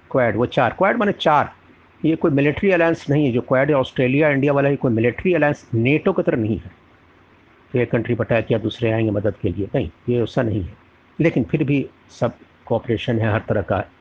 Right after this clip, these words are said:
और मिलिट्री एक्सरसाइज वगैरह लोग ममालिक करते रहते हैं, लेकिन उस तरह का मिलिट्री अलायंस नहीं है।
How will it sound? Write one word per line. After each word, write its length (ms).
और 80
मिलिट्री 360
एक्सरसाइज 340
वगैरह 280
लोग 140
ममालिक 360
करते 380
रहते 300
हैं, 180
लेकिन 180
उस 180
तरह 120
का 120
मिलिट्री 280
अलायंस 320
नहीं 200
है। 80